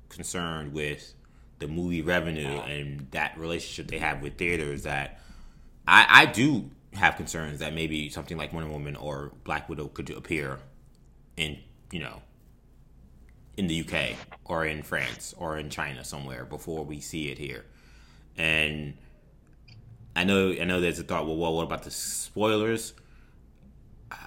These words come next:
I'm, I'm telling you, I think, again, when we get to, when we start talking about money, a lot of that stuff that we're talking about, like the creative challenges that come with this, a lot of that's gonna get thrown out the window when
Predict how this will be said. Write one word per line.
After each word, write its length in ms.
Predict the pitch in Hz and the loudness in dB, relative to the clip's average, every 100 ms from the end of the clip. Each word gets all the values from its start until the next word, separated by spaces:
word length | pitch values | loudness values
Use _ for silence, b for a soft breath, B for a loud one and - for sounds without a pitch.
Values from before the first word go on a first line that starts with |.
| - | -10
I'm, 320 | - 80 87 - | -4 -2 -2 0
I'm 180 | 90 95 | 0 2
telling 300 | 95 117 85 | 2 2 2
you, 60 | |
I 100 | 65 | 0
think, 220 | - 95 82 | 0 0 0
again, 260 | 90 90 | 2 2
when 100 | 76 | 2
we 80 | 110 | 4
get 180 | 147 139 | 6 6
to, 100 | 107 | 2
when 100 | 95 | 2
we 80 | 131 | 4
start 160 | 180 | 6
talking 140 | 180 160 | 6 6
about 180 | 101 87 | 4 4
money, 380 | 113 127 127 - | 4 2 0 -2
a 40 | |
lot 180 | 95 123 | 4 4
of 60 | 120 | 6
that 280 | 113 - - | 2 0 -4
stuff 220 | 120 104 | -2 0
that 100 | 85 | -2
we're 100 | 92 | 2
talking 220 | 107 95 | 2 4
about, 220 | 95 92 | 4 4
like 120 | 80 | 0
the 80 | 82 | -6
creative 680 | - 87 87 95 98 95 - b b b b b | -8 -2 2 4 2 0 -4 b b b b b
challenges 580 | - 104 104 101 104 101 | 8 8 8 6 2 2
that 160 | 95 - | 0 0
come 180 | 107 | -2
with 140 | 107 107 | -2 0
this, 220 | 120 - - | -2 -4 0
a 100 | 95 | 6
lot 120 | 123 | 8
of 40 | 143 | 8
that's 140 | 135 | 6
gonna 120 | 123 | 4
get 120 | 110 | 2
thrown 160 | 110 107 | 2 2
out 80 | 95 | 2
the 80 | 90 | 0
window 240 | 87 78 | 0 -2
when 340 | 78 78 78 | -4 -6 -8